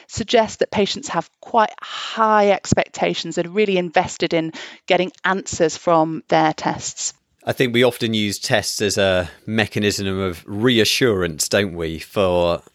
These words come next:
Speaker 2: for us and maybe for themselves, but perhaps that suggests that it's not such a great tool in that situation.
Speaker 1: Yeah, well, I think it's an interesting one. Probably this study can't clearly answer that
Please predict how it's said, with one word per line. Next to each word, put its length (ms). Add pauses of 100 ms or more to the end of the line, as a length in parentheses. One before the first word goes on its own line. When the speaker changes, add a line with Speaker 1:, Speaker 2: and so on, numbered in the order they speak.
Speaker 2:
for 300
us 340
and 380
maybe 240
for 160
themselves, 600
but 280
perhaps 400
that 200
suggests 520
that 300 (240)
it's 260
not 160
such 260
a 60
great 300
tool 220
in 120
that 180
situation. 640 (1120)
Speaker 1:
Yeah, 460
well, 180
I 60
think 260
it's 160
an 80
interesting 440
one. 200
Probably 340
this 540
study 480
can't 440
clearly 400
answer 340
that 260